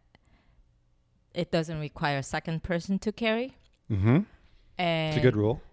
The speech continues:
Speaker 1: Yes.
Speaker 2: Mm-hmm.
Speaker 1: And especially the fact that I'm, like, barely five one
Speaker 2: Right.
Speaker 1: and living in New York, which real estate is very expensive.
Speaker 2: Mm-hmm.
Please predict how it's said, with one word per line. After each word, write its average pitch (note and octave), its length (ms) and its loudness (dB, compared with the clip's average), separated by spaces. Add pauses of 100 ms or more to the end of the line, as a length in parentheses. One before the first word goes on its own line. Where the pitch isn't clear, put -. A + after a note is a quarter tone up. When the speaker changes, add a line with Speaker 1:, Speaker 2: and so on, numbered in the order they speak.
Speaker 1:
Yes. G3 520 0
Speaker 2:
Mm-hmm. G#2+ 160 -10
Speaker 1:
And F3 180 0
especially F3 760 -2
the D3 120 -10
fact D#3+ 260 -8
that D3 120 -6
I'm, C#3 200 -8
like, C3+ 200 -12 (600)
barely C#3+ 340 -6
five C#3 400 -8
one C3 460 -8
Speaker 2:
Right. C#3 140 -8
Speaker 1:
and C3 420 -8
living D3 440 -6
in D3 120 -4
New C#3 80 -6
York, C3+ 400 -8
which - 460 -18 (260)
real C#3 200 -12
estate C3+ 320 -6
is B2+ 200 -14
very C#3 360 -12
expensive. C3 680 -12
Speaker 2:
Mm-hmm. F2+ 280 -4